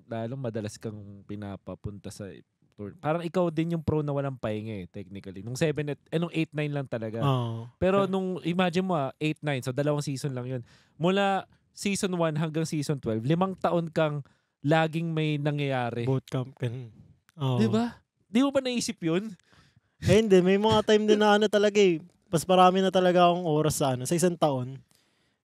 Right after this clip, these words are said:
Speaker 2: Nasa bootcamp lang talaga ako,
Speaker 1: Di ba?
Speaker 2: ganun.
Speaker 1: Ganun yun. Ito kasi guys, sa, sa mundo ng isang pro player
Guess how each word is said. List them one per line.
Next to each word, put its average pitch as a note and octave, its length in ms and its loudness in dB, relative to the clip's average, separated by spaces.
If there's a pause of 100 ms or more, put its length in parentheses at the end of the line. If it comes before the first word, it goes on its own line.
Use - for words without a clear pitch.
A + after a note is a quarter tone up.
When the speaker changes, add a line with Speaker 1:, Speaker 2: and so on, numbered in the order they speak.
(100)
Speaker 2:
Nasa D3+ 340 4
bootcamp D3+ 460 0
lang D3+ 240 -2
talaga C#3+ 400 4
ako, C3 60 4
Speaker 1:
Di C3 100 2
ba? B3 320 2
Speaker 2:
ganun. - 160 -16 (140)
Speaker 1:
Ganun C#4+ 340 -2
yun. A#3+ 100 -8
Ito - 280 -8
kasi G3 180 -4
guys, G2 460 -6
sa, - 220 -8
sa - 120 -8
mundo G#3+ 240 0
ng G3+ 140 0
isang F3+ 180 -4
pro C3+ 160 -4
player F#2+ 480 -12